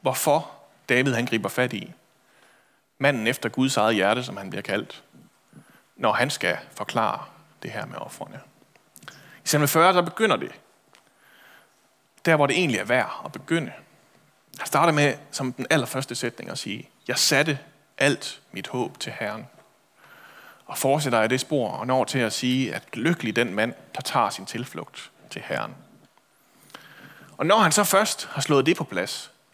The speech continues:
slået fast, hvad hans liv egentlig handler om, så kommer han til det med slagt-, med ofrene. Og så siger han, "Slagtoffer og afgrødeoffer vil du ikke have.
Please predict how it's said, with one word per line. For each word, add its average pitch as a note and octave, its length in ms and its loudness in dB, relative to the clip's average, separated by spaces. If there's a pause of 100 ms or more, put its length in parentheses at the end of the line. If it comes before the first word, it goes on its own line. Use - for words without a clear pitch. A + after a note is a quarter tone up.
(120)
slået C#3 340 0
fast, - 520 -2
hvad B2+ 100 2
hans C3 180 2
liv D#3 240 0 (120)
egentlig G#2+ 320 2
handler B2+ 240 0
om, G2+ 200 -6 (1300)
så - 140 0
kommer F3+ 300 2
han G2+ 320 -2 (360)
til B2 140 -4
det A#2+ 100 0
med B2 80 0
slagt-, - 560 -6
med G#2 140 2
ofrene. - 360 -2 (540)
Og - 80 -6
så D#3+ 80 0
siger E3 220 4
han, G2+ 260 2 (520)
"Slagtoffer C3+ 600 2
og A2+ 200 0
afgrødeoffer G#2+ 540 0
vil F#2 160 -6
du A2+ 100 0
ikke - 180 -2
have. C3 140 -2